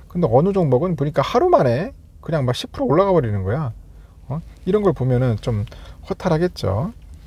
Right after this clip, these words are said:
하지만 뭐 삼성도 이제 그런 날이 올 수도 있고 안 올 수도 있겠지만은, 어, 갑자기 어느 순간에 오르는 날이 오긴 올 거예요. 근데, 아, 근데 아무도 모르겠어요. 우리가 뭐 작년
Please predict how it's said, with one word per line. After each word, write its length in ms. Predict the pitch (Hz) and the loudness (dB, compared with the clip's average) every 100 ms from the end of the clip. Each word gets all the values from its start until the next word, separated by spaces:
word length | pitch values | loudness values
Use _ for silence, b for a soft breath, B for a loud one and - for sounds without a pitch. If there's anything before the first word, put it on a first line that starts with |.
| B B B B B B B | B B B B B B B
하지만 640 | - 175 165 147 196 117 - | -4 0 2 2 0 -4 -6
뭐 140 | - 110 | 0 0
삼성도 520 | - 202 226 226 120 | 0 -4 -4 0 2
이제 120 | 117 | 0
그런 260 | - 135 180 | -2 -2 0
날이 220 | 135 127 | 0 0
올 180 | 104 147 | 0 -2
수도 220 | - - | -4 -6
있고 480 | 101 - 131 113 113 | -6 -4 0 2 2
안 100 | 113 | 0
올 100 | 160 | -2
수도 180 | - 104 | -4 -6
있겠지만은, 720 | 156 156 - 107 143 165 104 B B B B B | -6 -8 -4 -2 0 -2 -6 B B B B B
어, 60 | - | -12
갑자기 400 | - - - 175 | -10 -10 -4 0
어느 160 | 110 127 | 2 0
순간에 360 | - 196 196 160 | -2 -4 0 0
오르는 400 | 101 139 175 139 | 0 0 0 0
날이 200 | 101 107 | 0 0
오긴 300 | 98 135 131 | -2 -2 -2
올 120 | 95 | -2
거예요. 420 | - 185 123 110 | -2 -2 0 0
근데, 180 | 117 117 | 0 0
아, 100 | 107 | 0
근데 180 | 180 147 | 2 2
아무도 380 | 110 175 247 | 2 0 2
모르겠어요. 760 | 208 104 117 143 - 107 101 180 | 2 2 0 -2 -2 -4 -4 -4
우리가 220 | 226 202 165 | -6 -2 0
뭐 100 | 135 | 0
작년 400 | - 143 135 | -2 0 0